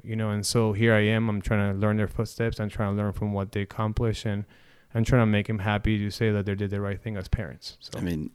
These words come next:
Speaker 2: that is, like, the quintessential immigrant story
Speaker 1: Yeah.
Speaker 2: right there.
Speaker 1: Yeah.
Speaker 2: You know, you, you leave your home country that is in some form of turmoil.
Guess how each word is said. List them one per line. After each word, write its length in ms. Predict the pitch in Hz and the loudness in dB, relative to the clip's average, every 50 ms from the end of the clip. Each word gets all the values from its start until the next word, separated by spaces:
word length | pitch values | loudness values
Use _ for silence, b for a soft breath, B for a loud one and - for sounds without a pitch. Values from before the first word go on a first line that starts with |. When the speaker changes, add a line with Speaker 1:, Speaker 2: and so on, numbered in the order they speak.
| _ - | _ -8
Speaker 2:
that 320 | 87 87 98 98 95 85 | 0 4 6 6 8 8
is, 680 | 90 87 85 82 80 76 71 - - - - - - - _ _ _ _ _ _ _ - | 6 6 6 6 4 2 0 -2 -2 -2 -4 -8 -10 -16 _ _ _ _ _ _ _ -4
like, 160 | - 80 78 | -4 -2 -2
the 100 | 92 92 | -4 -4
quintessential 1080 | - - 117 113 95 85 - - 92 90 87 80 - - 85 78 78 73 69 69 - _ _ _ _ - | 0 2 2 4 4 4 2 4 4 4 4 4 2 2 4 4 4 2 0 -2 -6 _ _ _ _ 0
immigrant 420 | 95 90 87 80 76 80 76 65 - | 0 2 2 2 0 -2 -2 -4 -4
story 420 | - - 92 82 76 71 64 52 - | -4 -2 0 0 0 0 -2 0 0
Speaker 1:
Yeah. 180 | 113 110 98 90 - | 0 0 0 -2 -4
Speaker 2:
right 260 | 73 82 78 76 - | -6 -6 -6 -6 -2
there. 320 | - 69 62 60 58 - - _ - - | -2 0 0 0 -2 -4 -10 _ -10 -6
Speaker 1:
Yeah. 120 | 80 - | -4 -2
Speaker 2:
You 180 | 73 76 78 76 | -2 0 0 -2
know, 200 | 71 67 71 - b b b b b b b b - | -2 -4 -6 -10 b b b b b b b b -6
you, 200 | 76 76 - - | -6 -6 -6 -4
you 160 | - 80 85 80 | -2 -2 0 0
leave 260 | 78 82 87 85 78 | 2 2 2 2 2
your 100 | 80 82 | 0 -2
home 220 | 82 87 87 82 76 | 0 0 0 0 0
country 640 | - 90 85 80 76 - 82 78 76 73 71 69 - B B B B B B B B _ | 0 0 0 0 2 2 2 4 4 2 2 -2 -4 B B B B B B B B _
that 220 | - 82 80 - 82 | 0 0 2 2 2
is 160 | 85 80 78 | 0 2 2
in 140 | 82 78 78 | 0 0 0
some 260 | 73 - 82 80 78 | 0 0 0 0 0
form 280 | 76 - - 87 82 82 | 0 0 2 2 4 2
of 160 | 80 - - | 0 -2 -4
turmoil. 720 | - - 95 90 87 85 80 80 80 80 78 78 76 76 | -2 0 2 4 4 4 2 2 2 2 0 0 -2 -4